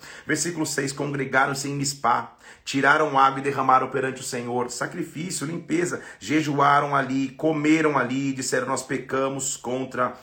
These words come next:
o Senhor.'" Os filisteus, que não desistiram de ser inimigos de Israel, quando escutam que o povo está em Mispá, eles vão se encontrar pra, mais uma vez, derrotarem.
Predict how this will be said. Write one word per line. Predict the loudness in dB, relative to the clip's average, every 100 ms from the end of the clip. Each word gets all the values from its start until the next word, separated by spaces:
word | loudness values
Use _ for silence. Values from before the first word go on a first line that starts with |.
| -10
o | -2 -2 -2 -6
Senhor.'" | -6 -4 -2 2 4 4 2 -6 _ _ _ -20 -18 -8
Os | -4
filisteus, | 0 2 0 0 0 0 -2
que | -6
não | -4 -4
desistiram | -6 -8 -8 -4 -2
de | -2
ser | -2
inimigos | 0 0 0 0
de | 0
Israel, | 0 2 2 0 -12 -10
quando | -2 0 0
escutam | -2 -4 -2 0 2 2 2
que | -6
o |
povo | -2 2 2 2
está | 0 0
em | 0
Mispá, | -2 -2 0 -2 -2 -12 _ _ _ _
eles | 0 2 0 -2
vão | 4 6 6 0
se | -6 -6
encontrar | -4 -4 -4 4 6 6 4 -8 -2
pra, | 2 2 0 -14 -2
mais | 4 6 4
uma | 4 4
vez, | 6 2 0 -4 -10 _ _ _ _ _
derrotarem. | -4 -4 -2 0 0 -2